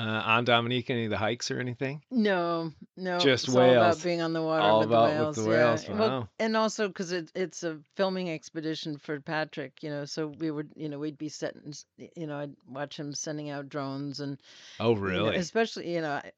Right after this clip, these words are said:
Speaker 2: he definitely went to town photographing the,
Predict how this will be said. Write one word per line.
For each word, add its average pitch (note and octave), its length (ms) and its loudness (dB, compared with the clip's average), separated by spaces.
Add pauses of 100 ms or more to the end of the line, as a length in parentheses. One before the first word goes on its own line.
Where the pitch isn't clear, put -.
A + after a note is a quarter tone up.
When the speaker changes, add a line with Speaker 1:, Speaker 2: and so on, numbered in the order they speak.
(140)
Speaker 2:
he F3+ 160 -6
definitely F3 580 -2 (240)
went E3 240 -4
to D3+ 60 -6
town D3+ 420 -6
photographing C#3+ 680 -6
the, C3+ 220 -6